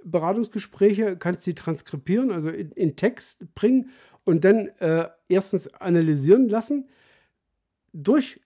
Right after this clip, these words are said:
äh, Chat G P T zum Beispiel. Was, guck mal, was hätte man machen können, wo, wo hätte man besser sein können. Und auf der anderen Seite kannst du es dann natürlich auch zu Schulungen wieder einsetzen.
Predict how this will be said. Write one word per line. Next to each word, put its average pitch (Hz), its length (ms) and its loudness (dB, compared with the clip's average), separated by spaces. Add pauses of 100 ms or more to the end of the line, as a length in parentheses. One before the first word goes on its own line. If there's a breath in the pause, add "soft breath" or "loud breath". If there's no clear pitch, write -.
äh, 156 180 2
Chat 156 200 -6
G - 120 -10
P 170 120 -6
T 190 180 -4
zum 214 140 -6
Beispiel. 190 340 0
Was, 170 240 -6
guck 190 180 -4
mal, 185 240 2
was 160 160 -4
hätte 170 160 -2
man 160 160 0
machen 202 240 -2
können, 190 260 -2
wo, 160 220 -10
wo 160 120 0
hätte 165 160 -2
man 156 140 -2
besser 180 200 -6
sein 190 240 -2
können. 190 240 -2 (480 soft breath)
Und 262 400 8 (1080)
auf 160 140 -4
der 160 100 -6
anderen 180 180 6
Seite 180 200 4
kannst 160 240 -2
du 147 40 -14
es - 40 -18
dann 151 120 -2
natürlich 151 280 -2
auch 156 140 -12
zu - 120 -18
Schulungen 208 400 2
wieder 165 160 -2
einsetzen. 147 540 -6